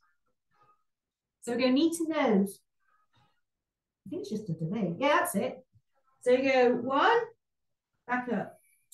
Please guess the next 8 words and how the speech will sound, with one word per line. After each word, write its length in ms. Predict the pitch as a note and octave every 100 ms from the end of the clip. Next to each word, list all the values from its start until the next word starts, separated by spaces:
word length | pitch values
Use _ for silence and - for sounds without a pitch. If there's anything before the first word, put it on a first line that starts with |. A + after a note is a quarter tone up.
| -
two, 460 | F4 F#4 G#4+ G#4+ G#4
crunch 280 | G4+ F4+ E4
in, 280 | D#4+ F#4 G4 - _ _ _ _ _ _ _ _ _ _ _ _ _ _ _ _ - -
three. 420 | D#4 D4 A#3+ G3+
We're 100 | A#3
only 160 | C#4 E4
doing 220 | G4 G4 -
three. 480 | F4 F4+ F4+ F4+